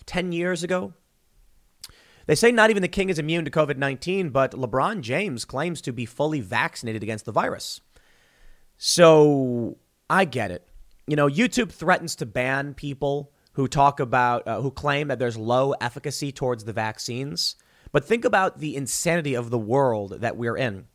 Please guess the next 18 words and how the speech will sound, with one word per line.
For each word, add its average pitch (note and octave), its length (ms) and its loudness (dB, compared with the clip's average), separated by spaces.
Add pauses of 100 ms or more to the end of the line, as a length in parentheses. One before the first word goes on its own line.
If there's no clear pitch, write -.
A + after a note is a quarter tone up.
(520)
where C#3+ 220 8
YouTube G3+ 400 0
says D#3 400 0
you C#3 120 -8
can't E3 400 -8
claim, D3+ 300 -6
it C3+ 340 -6
legit F3 440 -4
says C#3+ 240 -2
you C3+ 60 -8
can't D#3 280 -4
claim C#3 380 -4
that C3 160 -8
the A#2+ 80 -6
vaccines B2 640 -4
are, A2+ 240 0
are, G#2+ 160 -4
are, G2+ 200 -6